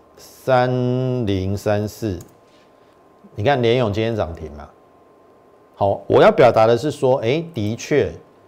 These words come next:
按照这个现象来看的话，资金是有转到I C设计，所以这个族群你的确要去做留意跟观察。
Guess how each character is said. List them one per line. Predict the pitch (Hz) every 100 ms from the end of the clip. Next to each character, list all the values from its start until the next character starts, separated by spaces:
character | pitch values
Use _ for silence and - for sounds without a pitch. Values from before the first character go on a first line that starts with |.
| _ _ _ 160
按 | 147
照 | 143
这 | 127 135
个 | 123
现 | 127 120
象 | 107 104
来 | 90 90
看 | - 92
的 | 85
话， | 98 82 -
资 | - 123
金 | 113 120 120
是 | 110 - - 135 104
有 | 95
转 | 92 76 80
到 | 92 80 - _ _ _ _ _ _ _ _ _
I | 107
C | 101 95
设 | 95
计， | 85 85 - _ _ _ _ _ _ _ _ _ _
所 | - 165
以 | 165
这 | -
个 | 170
族 | 135 131
群 | 131 110 107
你 | 98 87 -
的 | 98 104
确 | - 120
要 | 113 104
去 | 101 113 98
做 | - 113 98 90 87 82 82
留 | 87 87
意 | 101
跟 | 98 92
观 | 90 85 85
察。 | -